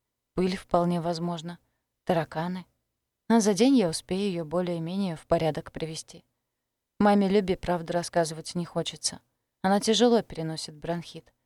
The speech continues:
А если узнает, что я ошиблась адресом, все бросит и приедет. Еще и убираться будет помогать. Кстати, где там у него веник и совок?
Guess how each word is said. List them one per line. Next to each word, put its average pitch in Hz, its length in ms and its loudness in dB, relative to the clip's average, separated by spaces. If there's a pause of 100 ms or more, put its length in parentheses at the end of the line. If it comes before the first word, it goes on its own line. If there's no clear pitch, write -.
(320)
А 180 80 2
если 170 340 0
узнает, 170 380 -2
что - 180 -10
я 165 180 -8
ошиблась 165 520 -8
адресом, 175 480 -6 (340)
все - 180 2
бросит 180 460 -2
и 151 40 -10
приедет. 180 580 -8 (560)
Еще 190 320 2
и 180 80 0
убираться 185 560 0
будет 156 280 -12
помогать. 165 540 -6 (540)
Кстати, - 520 -2 (480)
где 196 240 4
там 269 220 6
у - 20 6
него 240 280 4
веник 226 360 2
и 220 60 -4
совок? 202 420 -4